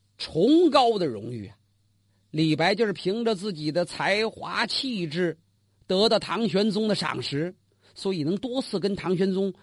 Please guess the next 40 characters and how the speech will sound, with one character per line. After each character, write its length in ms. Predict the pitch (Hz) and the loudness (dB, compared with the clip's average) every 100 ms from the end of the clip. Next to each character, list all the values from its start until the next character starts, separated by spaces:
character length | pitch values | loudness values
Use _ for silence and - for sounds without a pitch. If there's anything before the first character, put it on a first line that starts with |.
| _ - | _ -4
一 140 | 190 | -4
块 220 | 226 247 | -2 -2
儿 80 | 170 | 0
游 200 | 135 156 | 0 2
宴。 260 | 202 170 - _ _ _ | 2 0 -6 _ _ _
李 260 | 202 202 180 | 0 2 4
白 220 | 208 294 | 4 6
在 180 | 311 277 | 4 2
做 120 | 254 | 0
翰 280 | 285 330 202 | 2 0 2
林 160 | 180 | 0
期 200 | 175 175 | -2 -4
间 260 | 151 151 135 | 0 0 0
呢， 140 | 156 - _ _ _ _ _ _ | -6 -14 _ _ _ _ _ _
仍 380 | 147 196 285 320 | 4 6 6 6
然 280 | 254 269 | 6 6
保 240 | 202 143 156 | 2 0 0
持 220 | - 196 | 2 2
着 280 | 202 185 185 _ _ _ | 4 2 0 _ _ _
山 500 | - - 285 254 247 | -2 6 8 6 2
野 160 | 151 139 | 0 -2
闲 400 | - 180 220 262 | 0 2 4 4
人 160 | 160 | 2
的 80 | 180 | 2
脾 200 | - 127 | -2 -6
气， 200 | 135 131 - _ _ _ _ _ _ _ _ - | -8 -10 -14 _ _ _ _ _ _ _ _ -6
他 140 | 240 | -4
很 180 | 190 160 | -2 -4
自 180 | 254 240 | 0 0
由。 200 | 139 117 _ _ _ _ _ _ _ _ _ _ _ _ - | -2 -6 _ _ _ _ _ _ _ _ _ _ _ _ 2
有 180 | 202 226 | 6 6
一 100 | 262 | 4
次， 300 | 220 254 156 _ _ _ - | 4 2 2 _ _ _ -6
唐 320 | 160 247 277 | -2 0 2
玄 240 | 262 269 | 4 4
宗 160 | 240 285 | 4 6
要 140 | 269 | 6
在 100 | 220 | 4
宫 320 | 226 277 277 | 2 2 2
中 240 | 240 262 | 2 0